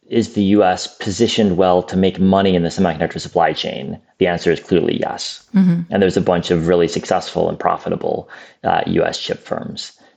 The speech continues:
Speaker 1: Um, the risks, I think, are, are not in that sphere, but in two different spheres. One is that the entire world is critically reliant on Taiwan to produce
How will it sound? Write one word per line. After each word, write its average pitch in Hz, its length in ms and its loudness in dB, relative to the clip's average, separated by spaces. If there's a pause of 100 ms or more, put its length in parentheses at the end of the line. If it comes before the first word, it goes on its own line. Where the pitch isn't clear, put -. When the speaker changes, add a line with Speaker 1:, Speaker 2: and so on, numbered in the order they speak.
(100)
Speaker 1:
Um, 85 340 -2
the 95 200 2
risks, 98 680 0
I 87 100 2
think, 85 320 -2
are, 80 280 4
are 90 180 2
not 90 340 2
in 87 60 -6
that 85 240 -2
sphere, 85 300 -4
but 85 160 -2
in 80 160 -6
two 87 100 -4
different - 300 -6
spheres. - 380 -8
One 92 280 2
is 85 220 0
that 82 460 2
the 92 120 0
entire 87 400 2
world 90 520 4
is 78 120 -2
critically 87 380 -2
reliant 78 500 0
on 78 200 -2
Taiwan 82 640 2
to - 60 -16
produce - 640 -6